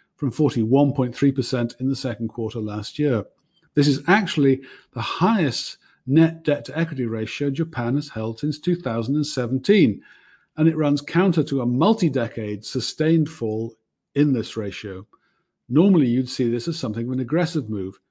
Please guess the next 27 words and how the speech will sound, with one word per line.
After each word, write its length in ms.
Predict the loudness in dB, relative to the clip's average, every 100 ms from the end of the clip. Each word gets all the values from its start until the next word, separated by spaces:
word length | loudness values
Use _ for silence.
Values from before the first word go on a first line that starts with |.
| _ -8
In 120 | -2
this 220 | -2 -2 -10 -4
case, 280 | -2 -2
however, 420 | -4 -2 -2 -2 -6 _ _ 0
it's 200 | 0 0
clearly 360 | -2 0 0
defensive. 680 | 0 -2 -6 -6 -8 -12 _ _ _ _ _ _ _ -20 -20 -20 _
The 80 | 2
lesson 400 | 4 4 4 0 2
is 160 | 2
very 260 | 4 2 2
clear 420 | 0 -4 -4 -10 -18 _
when 240 | -2 0 2
there, 440 | 0 -2 -4 -4
there 260 | -2 -2 0
is 180 | -2 0
no 320 | 0 4 2
place 320 | 2 -4 -4
to 100 | -8
hide 420 | -8 -8 -8 -10 _ _ -8
when 160 | -6
sales 520 | -4 -4 -2 -4 -6 _ _
fall 280 | -6 -4 -4
seventeen 540 | -6 -6 -4 -4 -4
point 240 | -6 -8 -8
seven 260 | -6 -6
percent. 500 | -6 -4 -2 -2 -6